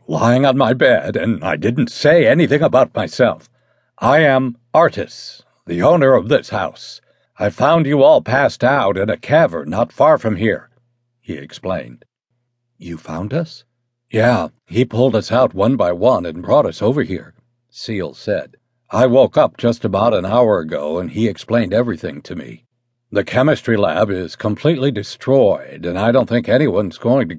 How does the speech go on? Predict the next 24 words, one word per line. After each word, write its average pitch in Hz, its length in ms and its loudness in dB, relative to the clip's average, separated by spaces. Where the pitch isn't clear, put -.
go 143 120 4
there 85 220 -8
for 92 180 -6
a 87 260 -2
long 104 280 4
time. 95 500 -4
The 95 140 -4
Empire 117 420 2
soldiers 101 500 0
left 110 380 0
after 98 260 -4
they 90 140 -6
didn't 92 300 -4
find 107 360 -4
us. - 240 -16
I 107 440 0
still 156 340 0
can't 147 340 0
understand 104 1000 -2
why 98 220 -2
they 123 180 -2
attacked 101 460 -6
the 110 80 -6
school." - 600 -4